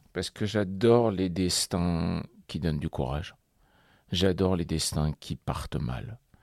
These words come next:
J'adore les destins où on se dit, euh, bah, je sais pas ce qu'il va faire, lui ou elle. Parce que ça donne du courage, parce que ça donne une colonne vertébrale, parce que ça donne de l'espoir. Et, euh, peut-être que ça me fait égoïstement penser un petit peu au mien, hein,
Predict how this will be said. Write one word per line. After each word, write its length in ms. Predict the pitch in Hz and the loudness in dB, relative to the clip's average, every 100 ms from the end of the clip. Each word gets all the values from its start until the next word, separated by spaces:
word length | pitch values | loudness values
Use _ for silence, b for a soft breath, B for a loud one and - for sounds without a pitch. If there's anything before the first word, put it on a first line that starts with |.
| _ _ - | _ _ -6
J'adore 540 | 90 90 76 90 92 | 0 0 2 2 2
les 100 | 78 | 0
destins 540 | 69 76 - 90 87 | -4 -4 -2 0 2
où 560 | 87 73 71 71 71 76 - _ - | 2 0 -4 -6 -8 -10 -14 _ -8
on 120 | 78 | -4
se 120 | 71 69 | -4 -2
dit, 240 | 85 80 | -2 -2
euh, 80 | - - _ _ _ _ | -4 -10 _ _ _ _
bah, 80 | 57 | -12
je 80 | 65 | -10
sais 80 | - | -8
pas 140 | - | -6
ce 80 | 85 | -6
qu'il 100 | - | -2
va 100 | 82 | -2
faire, 260 | - 76 65 | -2 -2 -4
lui 180 | 60 62 | -4 -4
ou 180 | 64 62 | -4 -6
elle. 220 | - - _ _ - - _ - _ _ - | -8 -16 _ _ -20 -20 _ -20 _ _ -6
Parce 180 | 71 | -4
que 120 | - 80 | -4 -4
ça 160 | 73 | -2
donne 200 | 76 76 | 0 0
du 120 | 76 | -2
courage, 460 | - 73 73 82 - | -4 -4 -2 -2 -4
parce 180 | 73 - | -8 -10
que 100 | - | -8
ça 160 | - | -8
donne 200 | 67 67 | -6 -6
une 100 | 67 | -6
colonne 260 | 69 69 69 | -6 -6 -6
vertébrale, 640 | 71 - 65 - 69 76 | -8 -8 -10 -6 -4 -4
parce 220 | - 71 - | -6 -10 -10
que 100 | - | -10
ça 160 | - | -8
donne 180 | 65 64 | -6 -4
de 80 | 67 | -6
l'espoir. 800 | 64 - - - 67 67 - - b b b b b b b - | -6 -6 -6 -6 -6 -6 -8 -14 b b b b b b b -8
Et, 220 | 76 69 | -2 -2
euh, 580 | 67 65 65 64 - - - - _ _ _ - - | -2 -4 -6 -6 -8 -10 -12 -18 _ _ _ -16 -12
peut-être 320 | - 69 - | -6 -6 -6
que 100 | 71 | -8
ça 160 | - | -6
me 100 | 67 | -8
fait 640 | 67 71 71 71 71 73 71 | -8 -6 -6 -6 -10 -10 -10
égoïstement 680 | 73 71 69 - - 71 - | -8 -6 -6 -6 -6 -6 -6
penser 320 | 73 - 62 | -6 -4 -4
un 100 | 58 | -4
petit 180 | - 65 | -8 -4
peu 140 | - | -2
au 120 | 65 | -2
mien, 220 | 67 101 | 0 0
hein, 180 | 78 95 | 0 -4